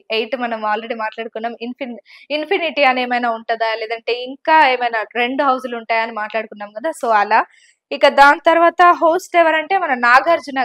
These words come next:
గారే, always నాగార్జున. ఓ, ఫస్ట్ రెండు సీజన్ల తర్వాత నాగార్జున గారు కొంచెం డల్ అయ్యిండ్రు అని అనిపించిండ్రు, కానీ దాని తర్వాత మొత్తం నాగార్జున గారే ఉన్నారు కాబట్టి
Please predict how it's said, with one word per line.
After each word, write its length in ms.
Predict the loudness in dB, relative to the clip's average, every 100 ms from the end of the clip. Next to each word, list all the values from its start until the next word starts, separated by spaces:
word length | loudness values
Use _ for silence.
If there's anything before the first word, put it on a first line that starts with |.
| -2
గారే, 200 | -2 -2 0
always 380 | -2 -4 -10 -12 -8 -6
నాగార్జున. 460 | -6 -8 -12 -8 -8 -8 _ _ _ _ _ -8
ఓ, 40 | -6 -6 -2
ఫస్ట్ 300 | 0 0 -2 -2 2
రెండు 180 | 0 -2
సీజన్ల 420 | -6 -4 -4 -2 -2 2
తర్వాత 320 | 2 2 -2 -2 0
నాగార్జున 460 | 0 -2 -8 -12 -4
గారు 220 | -4 -2 -4 -4
కొంచెం 200 | -6 -2 -2
డల్ 200 | -2 -2
అయ్యిండ్రు 340 | -2 -4 -2 0
అని 120 | 0 -2
అనిపించిండ్రు, 560 | -4 -12 -10 -8 -10 -2
కానీ 380 | 0 0 -2 -8 -12 _ _ _ 0
దాని 220 | 2 2 0
తర్వాత 320 | 0 2 0 0 -4
మొత్తం 400 | -8 _ 0 0 2 0
నాగార్జున 460 | 2 0 -4 -10 -6
గారే 160 | -4 -6
ఉన్నారు 200 | -4 -4 -2
కాబట్టి 300 | -4 -6 -4